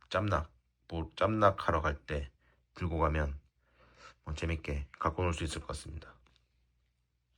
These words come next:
저는 이제 요걸로 뭐 일 그램부터 일 그램 지그헤드, 아니면 최대한 좀 작은 무게의 지그헤드나 아니면은,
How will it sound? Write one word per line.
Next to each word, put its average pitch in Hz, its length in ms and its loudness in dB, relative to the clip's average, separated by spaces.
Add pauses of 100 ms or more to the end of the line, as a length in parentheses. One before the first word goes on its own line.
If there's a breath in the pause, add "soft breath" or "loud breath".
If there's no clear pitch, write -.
(680 soft breath)
저는 101 440 4
이제 85 380 2
요걸로 90 760 6 (1080 soft breath)
뭐 - 220 -8 (140)
일 127 160 6
그램부터 82 920 4 (1200)
일 - 140 6
그램 123 260 10
지그헤드, 90 640 0 (1700)
아니면 85 180 -6
최대한 123 320 -2
좀 82 180 -4
작은 110 680 4
무게의 85 400 2
지그헤드나 82 1500 0
아니면은, 82 680 0